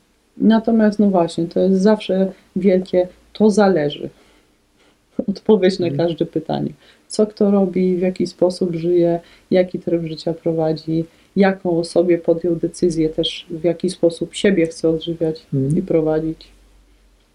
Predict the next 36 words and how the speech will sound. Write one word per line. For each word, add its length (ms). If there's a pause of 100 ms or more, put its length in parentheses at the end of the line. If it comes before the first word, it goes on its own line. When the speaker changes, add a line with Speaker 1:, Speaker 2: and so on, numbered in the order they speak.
(320)
Speaker 1:
No, 200 (760)
to 100
tak 220
pokrótce. 680 (520)
I 100
tak 280
z 120
em-, 340
z 100
radości 520
Speaker 2:
Mhm. 80
Speaker 1:
weszliśmy 540
do 140
nerek. 340 (380)
Speaker 2:
Mhm. 200
Speaker 1:
No 60 (140)
i 20
dobrze. 540
Nerki 380
potrzebują 580
trochę 300
radości, 480
bo 140
nerki 360
Speaker 2:
Mhm. 260
Speaker 1:
się 120
psują, 400
kiedy 260
jesteśmy 500
lękowi. 480 (600)
Więc 200
nie 120
ma 160
co 180
się 180
bać. 380